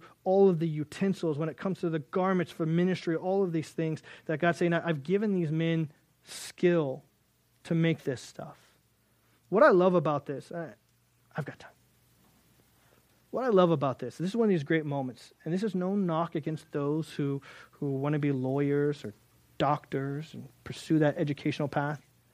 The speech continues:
What I love about this is this is for every handyman, every man who is good at crafting, everyone that God has skilled with their hands, who for some reason likes to make it of no value. I have a father-in-law who can build houses that are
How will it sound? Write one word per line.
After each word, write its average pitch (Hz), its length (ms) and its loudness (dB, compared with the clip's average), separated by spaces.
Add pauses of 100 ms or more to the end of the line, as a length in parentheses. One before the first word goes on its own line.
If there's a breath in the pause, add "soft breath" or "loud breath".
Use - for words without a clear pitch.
(360 soft breath)
What 202 200 4
I 247 120 6
love 156 420 0
about 165 320 0
this 175 200 -2 (200 loud breath)
is 147 100 -4
this 202 160 0
is 220 80 -2
for 160 220 0
every 175 260 2
handyman, 170 640 0
every 180 240 0
man 165 300 0
who 147 180 -2
is 127 100 -6
good 170 160 -2
at 160 120 -2
crafting, 170 440 0
everyone 180 300 2
that 151 140 -2
God 175 180 4
has 151 120 -4
skilled 180 400 0
with 180 140 -4
their 156 140 0
hands, 160 320 0 (260 loud breath)
who 175 140 0
for 151 140 -4
some 175 260 2
reason 170 280 0
likes 165 180 0
to 160 80 -2
make 160 180 0
it 175 40 2
of 151 60 0
no 160 160 2
value. 165 320 4
I 175 60 6
have 190 100 8
a 165 60 0
father-in-law 175 560 4 (200 loud breath)
who 170 100 -2
can 151 180 0
build 170 260 2
houses 170 460 0
that 156 120 2
are 151 160 -2